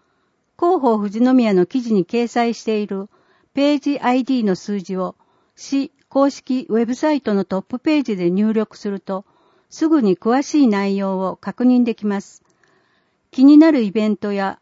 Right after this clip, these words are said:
お知らせはワンクリックで。スペイン空手チームを応援しよう。富士宮市は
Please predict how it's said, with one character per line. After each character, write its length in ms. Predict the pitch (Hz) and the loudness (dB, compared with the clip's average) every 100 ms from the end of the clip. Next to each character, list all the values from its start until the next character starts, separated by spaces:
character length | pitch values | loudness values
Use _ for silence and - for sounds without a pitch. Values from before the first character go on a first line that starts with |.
| - | -10
お 80 | 214 | -6
知 140 | 254 | -4
ら 120 | 254 | -4
せ 160 | 247 240 | -2 -4
は 240 | 214 208 - | -4 -6 -4
ワ 120 | 226 | 2
ン 100 | 277 | 2
ク 120 | - | 2
リ 100 | 269 | -4
ッ 40 | 262 | -6
ク 120 | - 170 | -8 -10
で。 180 | 160 - _ _ _ _ _ _ _ _ _ _ _ _ _ _ _ _ - | -10 -16 _ _ _ _ _ _ _ _ _ _ _ _ _ _ _ _ -20
ス 160 | - | -14
ペ 180 | - 302 | -4 0
イ 140 | 269 | 2
ン 140 | 185 151 | 2 -2
空 340 | - 233 277 | -6 -2 -2
手 160 | - 285 | -2 -2
チ 180 | 320 302 | 4 4
ー 20 | |
ム 200 | 233 180 | 4 2
を 180 | 160 208 | 0 -2
応 100 | 226 | 0
援 200 | 233 226 | -2 -4
し 180 | - | -4
よ 300 | 202 165 - - _ _ _ _ _ _ _ _ _ - | -4 -4 -8 -16 _ _ _ _ _ _ _ _ _ -6
う。 40 | |
富 100 | 262 | 0
士 100 | 269 | 6
宮 360 | 302 302 311 320 | 8 8 8 4
市 180 | - | 0
は 220 | 190 165 | -4 -4